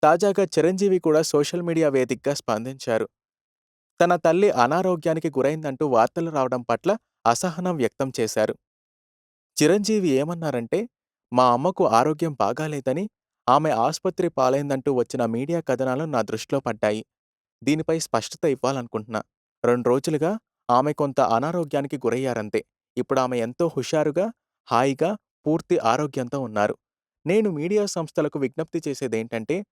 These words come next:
దయచేసి ఆమె ఆరోగ్యంపై ఎటువంటి ఊహాగానాలు పబ్లిష్ చేయొద్దు. అర్థం చేసుకుంటే సంతోషం," అంటూ చిరంజీవి ఎక్స్లో ట్వీట్ చేశారు. ఇంట్లో సురేఖ, ఉపాసనలు చేస్తున్న అత్తమ్మ కిచెన్కి సపోర్ట్ చేస్తున్నారంట.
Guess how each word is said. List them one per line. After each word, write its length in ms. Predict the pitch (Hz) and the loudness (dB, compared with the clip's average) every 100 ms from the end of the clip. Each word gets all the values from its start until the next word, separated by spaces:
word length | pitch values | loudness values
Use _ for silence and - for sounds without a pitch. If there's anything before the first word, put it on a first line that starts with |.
| _ _ _ 117 | _ _ _ -2
దయచేసి 640 | 107 131 143 165 170 190 | 0 2 0 -4 -2 0
ఆమె 280 | 123 120 120 | 0 0 2
ఆరోగ్యంపై 600 | 110 127 143 135 127 139 | 0 0 -2 -4 -4 -4
ఎటువంటి 420 | 120 135 139 135 | -2 -4 -4 -4
ఊహాగానాలు 760 | 117 123 147 139 131 123 120 135 | -4 -4 -4 -2 -2 -4 -6 -4
పబ్లిష్ 400 | 110 - 123 - | -4 -4 -10 -6
చేయొద్దు. 320 | 110 101 117 - _ _ _ - | -6 -4 -6 -10 _ _ _ -2
అర్థం 300 | 104 - 147 156 | -2 -2 -10 -6
చేసుకుంటే 340 | 143 - 139 | -8 -8 -10
సంతోషం," 540 | 151 123 113 120 - 107 _ _ _ - | -10 -8 -4 -4 -6 -12 _ _ _ -2
అంటూ 260 | 135 160 160 | 0 2 -2
చిరంజీవి 600 | - 156 175 170 170 180 | 0 -2 0 -2 0 0
ఎక్స్లో 320 | 120 - 160 | 0 0 -2
ట్వీట్ 380 | 151 127 123 - | -2 -4 -4 -4
చేశారు. 380 | 113 - 110 - _ _ | -4 -2 -2 -4 _ _
ఇంట్లో 320 | 113 156 185 180 | -6 -2 -2 -2
సురేఖ, 500 | - 123 165 170 196 | -2 -2 -2 -2 0
ఉపాసనలు 760 | 208 123 - 165 175 180 165 156 | 0 0 0 0 0 -2 -2 0
చేస్తున్న 320 | 135 - 135 | -2 -2 -2
అత్తమ్మ 480 | 127 104 - 190 180 | 0 2 0 -4 -6
కిచెన్కి 400 | 165 147 139 139 | -6 -6 -6 -6
సపోర్ట్ 440 | 160 120 139 139 131 | -4 -2 -2 -4 -4
చేస్తున్నారంట. 560 | 120 131 113 110 104 | -4 -6 -8 -8 -6